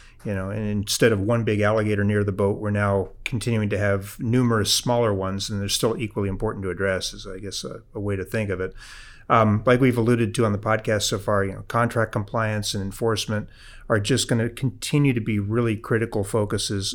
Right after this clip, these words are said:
of your M E C and, um,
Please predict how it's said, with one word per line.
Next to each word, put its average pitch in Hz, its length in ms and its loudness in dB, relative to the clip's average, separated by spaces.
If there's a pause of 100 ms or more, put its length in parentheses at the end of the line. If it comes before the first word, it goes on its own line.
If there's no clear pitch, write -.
(100)
of 104 340 0
your 101 180 0
M 101 100 0
E 95 100 -2
C 101 440 -2 (340)
and, 104 480 2
um, 101 460 -4